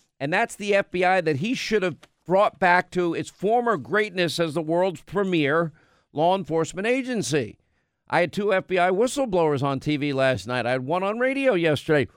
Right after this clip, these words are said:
We're gonna be hearing from dozens of these people. And they're all gonna say the same thing that I'm telling you now. And it should shock the conscience and soul of the country.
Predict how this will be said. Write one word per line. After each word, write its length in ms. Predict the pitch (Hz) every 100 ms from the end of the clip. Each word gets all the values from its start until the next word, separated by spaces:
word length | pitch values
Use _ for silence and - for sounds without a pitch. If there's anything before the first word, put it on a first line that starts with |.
| _
We're 160 | - 285
gonna 180 | 302
be 140 | 190 180
hearing 320 | 208 226 220
from 180 | 240 262
dozens 440 | 302 302 277 247
of 100 | 180
these 220 | 151 143
people. 520 | - 151 123 113 87 _ _ _ _ _ _ _ 143
And 140 | 180
they're 100 | 208
all 160 | 226 269
gonna 160 | 240
say 220 | - 208
the 140 | 214 214
same 360 | - 208 233
thing 220 | 214 214 214
that 120 | 208
I'm 120 | 202
telling 340 | 190 214 226
you 140 | 226 226
now. 480 | 254 277 262 110 92 _ _ _ -
And 140 | 180
it 80 | 175
should 400 | - - 254 254
shock 460 | - - 175 185 -
the 100 | 202
conscience 600 | 185 180 175 185 180 190
and 160 | 180
soul 420 | - 170 160 170
of 100 | 185
the 80 | 196
country. 640 | 160 220 247 - 180 120